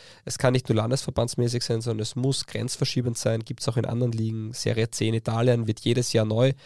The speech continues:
gelost, wer im Norden, in der Mitte und im Süden spielt.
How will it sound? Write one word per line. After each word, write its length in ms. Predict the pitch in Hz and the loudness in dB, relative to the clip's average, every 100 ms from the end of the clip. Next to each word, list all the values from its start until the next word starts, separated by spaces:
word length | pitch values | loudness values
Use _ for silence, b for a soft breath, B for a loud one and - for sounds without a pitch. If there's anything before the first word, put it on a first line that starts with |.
| B B B | B B B
gelost, 460 | - 120 127 - - | 2 6 6 4 2
wer 260 | 117 117 - _ | 2 2 -4 _
im 140 | 117 | -2
Norden, 320 | 113 117 117 120 | 2 4 4 2
in 60 | |
der 100 | 110 | 2
Mitte 240 | 113 113 113 | 2 0 -2
und 60 | |
im 100 | 107 | -2
Süden 280 | - 147 147 | 0 0 0
spielt. 420 | - 127 120 - | -2 0 0 -2